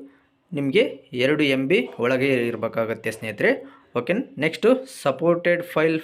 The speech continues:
ಮ್ಯಾ-, ಫಾರ್ಮ್ಯಾಟ್, ಯಾವ ಫಾರ್ಮ್ಯಾಟ್ ಇದ್ದರೆ ನಡೆಯುತ್ತೆ ಅಂತ ಹೇಳಿದ್ರೆ ಜೆ ಪಿ ಜೆ ಫಾರ್ಮ್ಯಾಟ್ ಇದ್ರೂ ನಡೆಯುತ್ತೆ, ಪಿ ಎನ್ ಜಿ ಇದ್ರೂ ನಡೆಯುತ್ತೆ, ಹಾಗೆ ಪಿ ಡಿ ಎಫ್ ಫೈಲ್ ಇದ್ರೂ ಕೂಡ ನಡೆಯುತ್ತೆ ಸ್ನೇಹಿತರೆ. ಓಕೆ,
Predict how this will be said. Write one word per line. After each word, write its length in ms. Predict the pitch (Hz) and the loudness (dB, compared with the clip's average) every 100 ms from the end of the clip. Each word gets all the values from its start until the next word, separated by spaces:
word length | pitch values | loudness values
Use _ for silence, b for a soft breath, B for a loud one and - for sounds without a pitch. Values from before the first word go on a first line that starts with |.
| - 123 | -8 -4
ಮ್ಯಾ-, 260 | 127 131 131 - | -2 -2 -6 -4
ಫಾರ್ಮ್ಯಾಟ್, 360 | 143 143 127 127 - 131 | -2 0 -2 -4 -6 -2
ಯಾವ 200 | 147 151 | 0 0
ಫಾರ್ಮ್ಯಾಟ್ 380 | 147 135 135 131 127 | 0 0 0 -2 -2
ಇದ್ದರೆ 180 | 123 269 B B B B 147 | 0 0 B B B B 0
ನಡೆಯುತ್ತೆ 420 | 139 131 135 131 | 4 2 2 2
ಅಂತ 100 | 117 113 | 2 0
ಹೇಳಿದ್ರೆ 220 | 110 175 - B B B B - | -2 0 -2 B B B B -2
ಜೆ 80 | 147 160 | 0 2
ಪಿ 100 | 160 | 0
ಜೆ 80 | 156 160 | 0 2
ಫಾರ್ಮ್ಯಾಟ್ 380 | 147 147 147 143 | 2 2 -2 -2
ಇದ್ರೂ 180 | 143 143 | -2 -2
ನಡೆಯುತ್ತೆ, 340 | 139 131 135 175 196 - - | 0 -2 0 -2 -2 -8 0
ಪಿ 100 | 127 | 2
ಎನ್ 100 | 143 139 | 2 0
ಜಿ 60 | 143 | -2
ಇದ್ರೂ 200 | 135 131 | 0 0
ನಡೆಯುತ್ತೆ, 280 | 135 131 202 - | 0 -2 -2 -2
ಹಾಗೆ 260 | 135 123 262 - | -2 -2 -4 -2
ಪಿ 80 | 208 127 | 0 2
ಡಿ 60 | |
ಎಫ್ 100 | 127 - | 0 0
ಫೈಲ್ 180 | 120 117 | -2 -2
ಇದ್ರೂ 220 | 117 120 120 | -4 -6 -2
ಕೂಡ 100 | 190 262 | 0 0
ನಡೆಯುತ್ತೆ 400 | 123 123 127 120 - | 0 -2 -2 -4 -6
ಸ್ನೇಹಿತರೆ. 320 | 104 101 101 110 | -10 -10 -8 -4
ಓಕೆ, 160 | 131 | -2